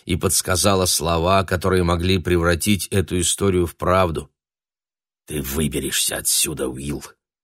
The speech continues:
прошептала она, обнимая его на прощание. "Ничего они тебе не сделают. Уж я об этом позабочусь". Ее любовь и стойкость придавали ему мужество.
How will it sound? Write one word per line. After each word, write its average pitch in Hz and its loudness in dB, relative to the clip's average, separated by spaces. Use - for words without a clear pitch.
прошептала 78 -2
она, 78 0
обнимая 78 0
его 78 0
на 78 0
прощание. 78 -4
"Ничего 92 -2
они 76 -2
тебе 73 -4
не 71 -2
сделают. - -8
Уж - -6
я 80 -2
об 76 -2
этом 71 -4
позабочусь". 71 -6
Ее 87 2
любовь 101 2
и 80 -4
стойкость - 0
придавали 90 0
ему 87 2
мужество. - -2